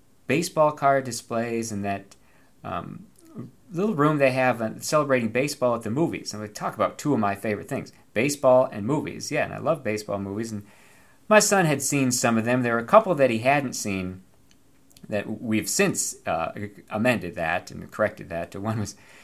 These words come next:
Mister Three Thousand, that movie with Bernie Mac, and I was like, "Uh, that one's a little P G thirteen, but, uh, okay, if we watch it together, that'll be fine." And then, of course, uh, the coup de grace of the, of them all, the, the topper, of course, is Field of Dreams.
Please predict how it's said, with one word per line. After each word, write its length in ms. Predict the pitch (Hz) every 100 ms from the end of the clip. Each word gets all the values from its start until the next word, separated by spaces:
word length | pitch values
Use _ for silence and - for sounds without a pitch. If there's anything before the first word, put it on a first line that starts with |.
| -
Mister 280 | 156 170 156
Three 240 | 143 139 127
Thousand, 560 | 120 113 117 117 117
that 160 | 104 110
movie 260 | 104 104
with 240 | 98 95 95
Bernie 260 | 101 101
Mac, 380 | 95 95 98 98
and 180 | 92 90 - - - -
I 100 | -
was 180 | 131 131
like, 260 | 135 131 - - _ -
"Uh, 260 | 208 220 226
that 240 | 220 233
one's 200 | 262 226
a 40 | 220
little 260 | 214 202
P 220 | 185 196
G 160 | 175 185
thirteen, 520 | 185 185 180 170 165
but, 380 | 165 180 190 190
uh, 200 | 180 180 165
okay, 260 | 160 90 92
if 80 |
we 100 | 107
watch 320 | 110 104 95 107
it 80 |
together, 300 | 92 92 90
that'll 180 | 90 98
be 80 | 98
fine." 380 | - 95 90 90 - - -
And 120 | 107
then, 120 | 120
of 100 | 117
course, 440 | - 151 139 - -
uh, 220 | 101 98
the 100 | 90
coup 220 | - 151
de 80 | 113
grace 460 | - 92 90 - -
of 100 | 82
the, 160 | 85 -
of 140 | - 82
them 160 | 87
all, 260 | 107 104 101
the, 140 | 87 -
the 120 | -
topper, 480 | 85 101 90 - 87
of 140 | 85 -
course, 300 | - 80 -
is 120 | -
Field 340 | - 113 117 113
of 80 | 78
Dreams. 500 | 87 87 82 80